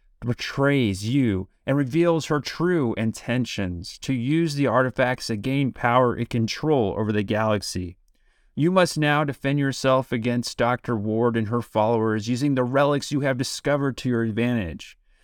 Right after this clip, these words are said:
After a fierce battle, you emerge victorious and claim the artifacts as your own.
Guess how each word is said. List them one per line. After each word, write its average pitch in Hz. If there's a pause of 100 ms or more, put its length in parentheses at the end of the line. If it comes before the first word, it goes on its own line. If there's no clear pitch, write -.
(120)
After 165
a 151
fierce 160
battle, 131
you 123
emerge 127
victorious 131
and 123
claim 139
the 131
artifacts 117
as 107
your 104
own. 101